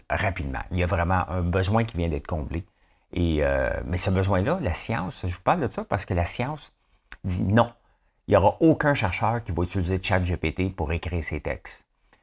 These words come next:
Donc, ni à la fin, ni au début. Et il dit, il y a trente ans, on a vu l'arrivée de Photoshop, Photoshoot, euh, Photoshop, puis on a commencé à faire des belles photos de nos médicaments, puis, euh, le monde n'était pas prêt pour ça, puis ça en fait encore de la polémique. Hey,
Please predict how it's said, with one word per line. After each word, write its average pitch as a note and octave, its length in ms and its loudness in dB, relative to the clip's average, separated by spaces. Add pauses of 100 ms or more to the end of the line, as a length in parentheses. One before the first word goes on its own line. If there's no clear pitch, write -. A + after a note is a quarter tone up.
(180)
Donc, E2+ 200 2
ni B2 260 6
à C3 60 6
la F#2 140 6
fin, A2 260 0
ni G#2+ 220 4
au F#2+ 80 2
début. F#2 380 0 (580)
Et G2 140 2
il F#2+ 60 0
dit, F2 140 0
il G2 120 0
y F#2+ 80 4
a F2 80 4
trente A2+ 360 0
ans, A#2 160 2 (420)
on F#2 240 2
a G2+ 120 4
vu F#2+ 220 4
l'arrivée G2 480 2
de A2 60 -6
Photoshop, G2+ 680 -2
Photoshoot, A2 680 -2 (240)
euh, F#2 100 0
Photoshop, G2 480 0 (120)
puis G2+ 120 -2
on E2+ 80 2
a F#2 60 0
commencé F2 320 0
à G2 60 2
faire G2 120 0
des E2+ 80 2
belles F#2+ 180 2
photos F#2 280 -2
de G#2 60 0
nos G2 100 0
médicaments, F2 540 -2
puis, E2+ 260 -4 (540)
euh, B1 460 0
le E2 120 2
monde G#2 200 4
n'était G2 200 0
pas F2 160 -2
prêt F#2 220 -2
pour F2 200 -2
ça, - 180 -2
puis - 160 -10
ça F#2 140 0
en F2 40 -2
fait G2 100 2
encore F#2+ 320 4
de D#2+ 40 -4
la E2+ 80 4
polémique. F2+ 640 0
Hey, E2+ 260 -4